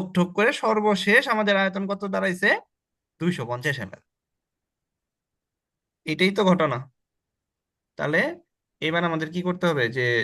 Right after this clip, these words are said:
সুতরাং দ্রবণের ঘনমাত্রা মোলারিটিতেও চাইছে।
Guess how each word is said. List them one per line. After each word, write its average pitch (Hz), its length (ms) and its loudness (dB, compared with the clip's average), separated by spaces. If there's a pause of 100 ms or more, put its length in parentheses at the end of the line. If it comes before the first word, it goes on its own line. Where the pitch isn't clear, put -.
সুতরাং 135 440 -2 (1700)
দ্রবণের 127 600 0 (260)
ঘনমাত্রা 131 500 -2
মোলারিটিতেও 180 540 0
চাইছে। 117 300 -2